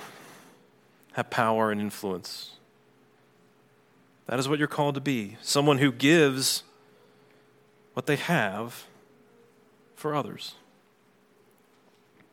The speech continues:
And you can be scared, because it is costly, and Jesus is clear about the cost.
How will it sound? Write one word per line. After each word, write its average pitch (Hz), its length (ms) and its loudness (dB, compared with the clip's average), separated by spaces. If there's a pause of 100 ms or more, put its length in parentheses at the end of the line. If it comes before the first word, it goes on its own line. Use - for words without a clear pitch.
(2250)
And 143 140 4
you 165 80 8
can 196 120 6
be 165 80 6
scared, 156 520 4 (2250)
because 127 200 0
it 175 60 4
is 190 80 2
costly, 180 460 2
and 104 80 -4
Jesus 117 360 0
is 160 100 -2
clear 165 240 4
about 143 240 2
the 139 80 -2
cost. - 500 -6